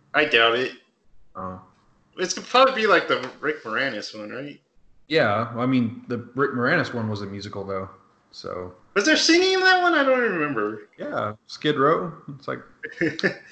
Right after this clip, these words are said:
Speaker 2: most famous song from there.
Speaker 1: So is Chris Evans gonna sing?
Speaker 2: Who's he gonna play? The, is he gonna play the dentist? Ooh, that'd be cool.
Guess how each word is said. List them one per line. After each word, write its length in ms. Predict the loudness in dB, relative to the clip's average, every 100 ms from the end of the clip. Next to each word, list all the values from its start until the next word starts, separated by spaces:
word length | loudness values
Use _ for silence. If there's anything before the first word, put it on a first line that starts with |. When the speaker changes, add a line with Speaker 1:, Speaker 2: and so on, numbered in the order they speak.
| -12 -12 -12 -8
Speaker 2:
most 180 | -8 -4
famous 280 | -6 -4 -6
song 180 | -8 -10
from 140 | -10
there. 280 | -8 -8 -12 _ _ _ _
Speaker 1:
So 260 | 0 4 4
is 100 | 4
Chris 260 | 2 6
Evans 260 | 4 4 0
gonna 180 | -4 -4
sing? 500 | -4 -4 -4 -8 -12 _ -18 -18 _ _ _ _ _
Speaker 2:
Who's 160 | -8 -2
he 60 | 2
gonna 240 | 2 0
play? 380 | 0 0 0 -4
The, 180 | -8 -10 -14 _ _
is 120 | -4
he 60 | 0
gonna 120 | 0
play 80 | 0
the 80 | -2
dentist? 760 | -2 -2 -4 -6 -10 -14 -18 -20 -8
Ooh, 80 | -6
that'd 220 | -4 -4 -6
be 60 |
cool. 220 | -6 -10